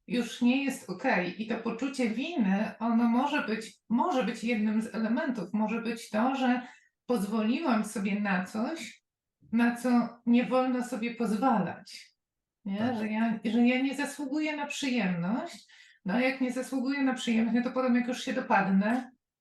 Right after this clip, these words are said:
Speaker 1: no to
Speaker 2: No,
Speaker 1: już
Speaker 2: tak.
Speaker 1: jadę. Mm.
Speaker 2: Następuje efekt kuli śnieżnej tak zwany, prawda? I wtedy zaczyna się jazda bez trzymanki. Więc to rzeczywiście, rzeczywiście jeden z, z największych problemów, z jakimi borykają się między innymi moi pacjenci.
Speaker 1: Czyli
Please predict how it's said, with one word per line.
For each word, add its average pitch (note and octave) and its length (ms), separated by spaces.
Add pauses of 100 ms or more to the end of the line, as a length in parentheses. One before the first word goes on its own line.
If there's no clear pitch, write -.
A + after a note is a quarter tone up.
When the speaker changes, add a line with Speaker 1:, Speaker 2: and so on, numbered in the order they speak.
(160)
Speaker 1:
no A3+ 160
to A#3+ 60
Speaker 2:
No, B3 60
Speaker 1:
już B3 180
Speaker 2:
tak. A3+ 80
Speaker 1:
jadę. F3+ 400 (600)
Mm. A3 320
Speaker 2:
Następuje C#3 480
efekt C3+ 240
kuli B2+ 160
śnieżnej A2 380
tak G2+ 120
zwany, F#2+ 260
prawda? A2+ 380
I A2+ 60
wtedy A#2 260
zaczyna A2 360
się G#2+ 400
jazda A#2 280
bez G#2+ 160
trzymanki. G2+ 800
Więc A#2 420
to - 120
rzeczywiście, A2+ 840 (440)
rzeczywiście C#3 500
jeden C#3+ 200
z, - 260
z - 60
największych C3+ 380
problemów, A2+ 720
z - 80
jakimi G#2+ 640
borykają G2+ 460
się G2+ 180 (280)
między G#2+ 180
innymi G2 180
moi F2+ 200
pacjenci. - 420 (560)
Speaker 1:
Czyli A3+ 380